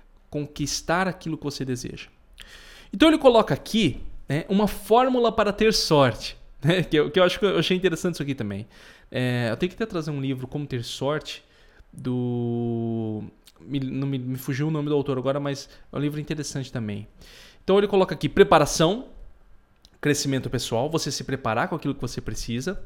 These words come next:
pra aquele seu objetivo, mais atitude, agir,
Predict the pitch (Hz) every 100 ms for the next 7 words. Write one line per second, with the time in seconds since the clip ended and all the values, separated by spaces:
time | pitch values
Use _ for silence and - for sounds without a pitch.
0 | - 127 117 139 127 135 120 117 117 123
1 | 135 180 240 - - - - 165 151 123
2 | 110 - - - - 160 160 165 - 165
3 | 165 226 - - - - - - - -
4 | - - 127 117 107 127 196